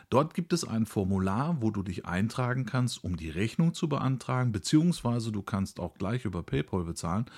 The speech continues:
und über den Bezahlprozess deine Kontaktdaten wie E-Mail-Adresse bekannt geben. Wichtig ist natürlich, dass ich eine kostenpflichtige Anmeldung habe, weil, und jetzt kommen wir wieder dazu, auch dieser größere Raum ist natürlich auf eine gewisse Teilnehmeranzahl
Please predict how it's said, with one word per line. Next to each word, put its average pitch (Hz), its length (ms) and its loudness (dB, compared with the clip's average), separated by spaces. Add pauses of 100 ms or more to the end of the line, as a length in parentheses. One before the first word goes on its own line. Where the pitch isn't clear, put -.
(160)
und 131 160 2
über 120 160 4
den 117 140 4
Bezahlprozess 104 800 2
deine 90 240 0
Kontaktdaten 92 760 -2
wie 165 140 -4
E-Mail-Adresse 95 640 0
bekannt 95 420 2
geben. 73 320 -4 (640)
Wichtig 170 340 6
ist 156 220 2
natürlich, 127 540 4
dass 101 180 0
ich - 180 -4
eine 92 460 0
kostenpflichtige 107 880 0
Anmeldung 90 580 4
habe, 113 380 0
weil, 175 560 6
und 98 220 0
jetzt - 160 -6
kommen 113 180 2
wir 127 80 0
wieder 127 180 2
dazu, 120 420 0
auch 98 160 0
dieser 135 360 2
größere 110 600 4
Raum 95 380 4
ist - 200 -2
natürlich 110 480 2
auf 95 120 -6
eine 92 220 -2
gewisse 92 380 -4
Teilnehmeranzahl 92 880 0